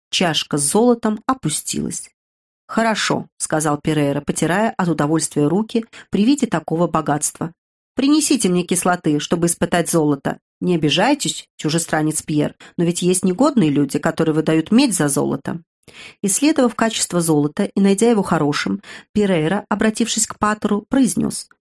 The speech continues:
«Ну, отец, приступайте к своему делу». Патер Франциско выступил вперед.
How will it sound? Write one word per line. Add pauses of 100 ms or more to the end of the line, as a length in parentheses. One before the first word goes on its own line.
(160)
«Ну,
отец,
приступайте
к
своему
делу». (720)
Патер
Франциско
выступил
вперед.